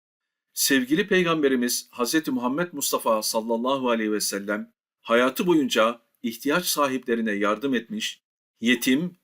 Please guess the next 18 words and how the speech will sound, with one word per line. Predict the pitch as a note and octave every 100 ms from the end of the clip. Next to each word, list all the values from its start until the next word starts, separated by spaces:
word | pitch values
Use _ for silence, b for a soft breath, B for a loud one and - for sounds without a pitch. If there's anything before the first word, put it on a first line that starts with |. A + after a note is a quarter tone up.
| _ -
öksüz | A#2 - - E3+ - -
ve | A2 A2 F#2
yaşlıları | - A2+ A#2 - C3 B2+ B2+ G#2+
koruyup | - A#2+ A#2+ -
gözetmeyi | A#2 A2+ A#2 - A2 A#2 F#3 -
ilke | D3+ C#3+ D#3
edinmiştir. | A#2+ G#2+ G#2 - A2 G2 _ _ _ _ _ -
O, | C#3 G3 A#3 _
birçok | C#3 A3+ - F3 -
hadisinde | B2+ B2 - A#2 A2+ A2
bizleri | G2+ A2+ - C#3 D#3+
de | B2 C#3 _ _
başkalarına | A2 A2+ - C#3 C#3+ D3+ C#3+
maddi | A#2+ A#2+ -
yardımda | F#3+ D#3+ C#3+ B2 A2+ G#2
bulunmaya | C#3+ F3 C3+ A2 A#2+ F#3+ _
teşvik | D#3 D3+ C#3+ B2
etmiştir. | G#2+ G#2+ - G#2+ G#2 -